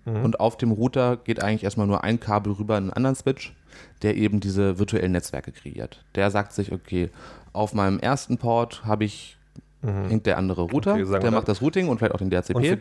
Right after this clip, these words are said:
Speaker 1: für den ist der,
Speaker 2: Und
Speaker 1: ist ein einzelner Access Point einfach nur ein weiteres Netzwerkgerät,
Speaker 2: ein,
Speaker 1: das sozusagen
Speaker 2: an diesem
Speaker 1: beliefert
Speaker 2: Netz,
Speaker 1: wird
Speaker 2: genau.
Speaker 1: und
Speaker 2: Und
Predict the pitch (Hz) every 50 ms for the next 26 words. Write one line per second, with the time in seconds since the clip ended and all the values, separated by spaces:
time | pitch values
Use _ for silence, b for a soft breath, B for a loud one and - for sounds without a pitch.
0 | - - - - 110 110 120 135 147 131 - - 113 104 117 113 113 113 110 -
1 | - 117 107 - - 127 151 - 156 123 110 127 - 127 - - 127 - - 110
2 | 120 110 123 110 104 98 98 107 - 110 104 - 117 123 - - 131 117 - 113
3 | 104 107 113 117 117 120 117 117 - 107 - - 113 117 113 113 104 107 104 92
4 | 82 78 - 143 143 143 113 107 98 90 90 - 92 110 110 - - -